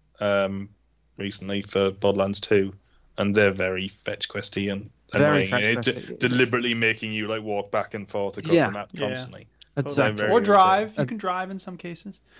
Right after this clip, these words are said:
Speaker 3: But
Speaker 2: You can
Speaker 3: Borderlands
Speaker 2: drive.
Speaker 3: does an
Speaker 1: Not,
Speaker 3: amazing
Speaker 1: not,
Speaker 3: thing
Speaker 1: not
Speaker 3: where
Speaker 1: very well.
Speaker 3: Yeah, they'll put up, like, a concrete barrier just out of nowhere. It's like, now you have to walk. Oh, okay.
Speaker 2: That,
Speaker 1: The co-,
Speaker 2: so
Speaker 1: the controls are always incredibly janky on the
Speaker 3: Yeah.
Speaker 1: cars as well.
Speaker 2: Yeah, I, I, I,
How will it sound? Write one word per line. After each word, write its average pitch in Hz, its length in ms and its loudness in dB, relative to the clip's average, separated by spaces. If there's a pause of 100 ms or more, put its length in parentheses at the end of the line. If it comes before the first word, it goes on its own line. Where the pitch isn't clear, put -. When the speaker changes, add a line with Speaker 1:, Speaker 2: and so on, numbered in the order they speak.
(220)
Speaker 3:
But 202 140 8
Speaker 2:
You - 40 -6
can 175 220 0
Speaker 3:
Borderlands 247 420 8
Speaker 2:
drive. 233 60 10
Speaker 3:
does 220 80 6
an 214 60 0
Speaker 1:
Not, 214 40 2
Speaker 3:
amazing 196 320 6
Speaker 1:
not, 170 60 -6
Speaker 3:
thing 151 140 6
Speaker 1:
not 151 60 4
Speaker 3:
where 143 120 6
Speaker 1:
very 127 80 2
well. 107 420 0
Speaker 3:
Yeah, 220 240 10
they'll 185 180 6
put 220 280 6
up, 196 180 6
like, 156 240 2
a 147 140 0
concrete 175 680 2
barrier 151 720 4
just - 240 -4
out 151 140 2
of 147 60 -2
nowhere. 143 580 0
It's 131 120 -10
like, 156 120 -4
now 190 120 6
you 190 100 4
have 170 120 2
to 175 60 -6
walk. 147 320 -2 (320)
Oh, 214 280 -6
okay. 185 220 -12 (260)
Speaker 2:
That, 190 140 4 (120)
Speaker 1:
The - 60 -20
co-, - 100 -18
Speaker 2:
so 208 120 0
Speaker 1:
the 160 80 -4
controls 127 560 -2
are 117 80 0
always 113 200 2
incredibly 101 520 -6
janky 98 460 -6
on 95 100 -6
the 95 100 -4
Speaker 3:
Yeah. - 120 -8
Speaker 1:
cars 95 260 -4
as 101 120 -8
well. 101 260 -4 (420)
Speaker 2:
Yeah, 196 240 6
I, 175 260 6
I, 165 100 -2 (320)
I, - 20 2